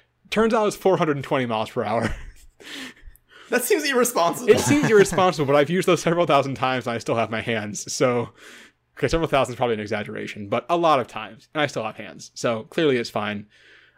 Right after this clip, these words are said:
Speaker 1: It does seem like that is pretty fast for a hand air dryer.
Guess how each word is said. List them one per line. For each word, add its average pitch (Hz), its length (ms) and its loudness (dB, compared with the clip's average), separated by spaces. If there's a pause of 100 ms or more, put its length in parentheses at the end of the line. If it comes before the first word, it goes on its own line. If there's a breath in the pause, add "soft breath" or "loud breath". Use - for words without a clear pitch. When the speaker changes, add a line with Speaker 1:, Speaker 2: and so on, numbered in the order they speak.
Speaker 1:
It 208 80 4
does 214 220 6
seem 208 180 0
like 151 240 0
that 131 320 2
is 123 400 -4 (340)
pretty 139 260 2
fast 123 440 -2
for 123 180 -2
a 120 60 -4
hand 120 360 -4
air 120 220 -2
dryer. 131 540 -4